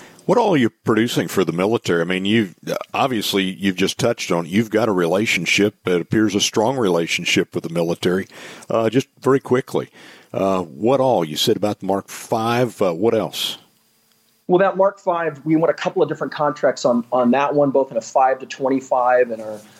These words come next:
Speaker 2: our three point six to eighteen. It's a tremendous rifle scope. We've, uh, spent three years in development on that, and we're so proud of what it's been able to accomplish. So that's really become a go-to. Uh, our Delta Point Pro is used by operators throughout the world. It's, uh, got that name for a reason.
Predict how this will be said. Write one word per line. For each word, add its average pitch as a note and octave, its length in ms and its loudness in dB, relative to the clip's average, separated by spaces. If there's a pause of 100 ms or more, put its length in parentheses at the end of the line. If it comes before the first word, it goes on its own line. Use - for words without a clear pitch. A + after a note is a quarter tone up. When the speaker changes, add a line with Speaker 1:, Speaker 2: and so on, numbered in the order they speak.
(320)
Speaker 2:
our B2 120 0
three C3+ 180 0
point C3+ 220 -2
six - 240 -2
to C3+ 80 2
eighteen. A#2+ 500 2
It's A#2 160 -2
a - 40 -8
tremendous C3+ 840 2
rifle A2+ 300 2
scope. - 460 2 (140)
We've, A#2+ 400 2
uh, G#2+ 240 4 (160)
spent - 380 -2
three D3 200 4
years C3 220 6
in A#2 80 0
development A2+ 480 2
on A2 140 -2
that, A2+ 140 2
and A2+ 60 -6
we're A#2 60 2
so B2+ 220 2
proud A#2 320 2
of A2+ 80 -2
what A2+ 160 0
it's - 100 -8
been A#2 120 2
able G#2+ 120 2
to A2 60 0
accomplish. A2+ 480 -2
So B2 40 0
that's C#3 200 2
really C#3+ 120 4
become B2 280 0
a A2 40 -2
go-to. A2+ 560 2 (640)
Uh, C3 220 4
our C#3 100 2
Delta F3 280 -2
Point D#3+ 240 -2
Pro D#3 280 4
is C#3 160 0
used C#3 240 2
by C3+ 200 2
operators B2+ 560 2
throughout A#2 320 2
the B2 80 -2
world. B2 340 4 (160)
It's, A#2+ 380 0
uh, A2+ 160 6
got A#2+ 240 0
that A#2 160 2
name B2 180 2
for B2 180 2
a C3 60 6
reason. C3+ 500 4